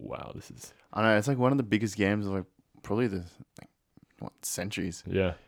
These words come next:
Speaker 2: And, yeah, you legit go back and it's just like
Speaker 1: It's garbage. <laughs>
Speaker 2: it's not really much in it,
Speaker 1: I
Speaker 2: you
Speaker 1: mean, the
Speaker 2: know?
Speaker 1: gameplay is great, but
Speaker 2: I mean,
Speaker 1: yeah.
Speaker 2: if they,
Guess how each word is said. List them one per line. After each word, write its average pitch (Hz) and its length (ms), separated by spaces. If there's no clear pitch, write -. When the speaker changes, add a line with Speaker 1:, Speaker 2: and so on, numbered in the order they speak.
Speaker 2:
And, 95 440
yeah, 107 140
you 98 120
legit 107 280
go 107 140
back 101 360
and 92 80
it's 92 80
just 92 180
like - 300
Speaker 1:
It's - 220
garbage. 87 480
<laughs> - 140
Speaker 2:
it's 101 120
not 120 220
really 123 220
much 101 320
in 104 120
it, 98 80
Speaker 1:
I 104 40
Speaker 2:
you 113 60
Speaker 1:
mean, 120 100
the 120 80
Speaker 2:
know? 113 260
Speaker 1:
gameplay 123 200
is 90 80
great, 90 340
but - 260
Speaker 2:
I 127 60
mean, 156 200
Speaker 1:
yeah. 147 60
Speaker 2:
if 147 80
they, 147 100